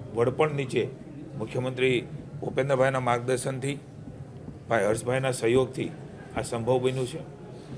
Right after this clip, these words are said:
અને એના અનેક ફાયદાઓ આપણે જિલ્લામાં પણ જોયા છે. પંદર જાન્યુઆરી સુધી આ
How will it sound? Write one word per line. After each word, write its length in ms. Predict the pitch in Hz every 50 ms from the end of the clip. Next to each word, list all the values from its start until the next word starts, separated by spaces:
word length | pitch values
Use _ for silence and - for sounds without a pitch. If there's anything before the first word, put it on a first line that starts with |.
| - - - - - -
અને 100 | 127 131
એના 180 | 139 143 139 139
અનેક 240 | 139 151 143 -
ફાયદાઓ 320 | 143 135 135 135 135 143 139
આપણે 260 | 135 135 139 135 131
જિલ્લામાં 420 | 117 120 120 120 127 131 127 127
પણ 120 | 107 135 131
જોયા 340 | - 95 98 104 104 98 90
છે. 160 | - - - - - - - - - - - - - - - - - - - - - - - 127 - - - 135 - - - - - - - - 120 - - - - - - - - - - - - - - - - - - - - - -
પંદર 280 | - 151 165 175 196 190
જાન્યુઆરી 460 | 160 170 165 170 180 185 180 180 180
સુધી 360 | 135 131 165 160 147 120 - - - - - - - - - - - - - - - - - - - - - - - - - 135 147 - - - - - - - - - - - - - - - - - - - - - - - - - - - - - - - - - - - - - - - - - - - - -
આ 240 | 127 139 151 160